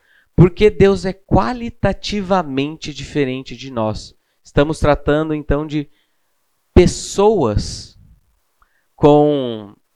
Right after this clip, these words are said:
qualidades, naturezas diferentes que tornam, é, impossível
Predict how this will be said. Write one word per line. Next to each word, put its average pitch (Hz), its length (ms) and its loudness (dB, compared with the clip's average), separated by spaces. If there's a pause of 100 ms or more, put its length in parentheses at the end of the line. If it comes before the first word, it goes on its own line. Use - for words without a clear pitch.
(260)
qualidades, 151 1040 0
naturezas 147 920 0
diferentes 131 760 -4
que - 380 -10 (600)
tornam, 180 720 2 (400)
é, 143 140 -18 (640)
impossível 214 1200 -2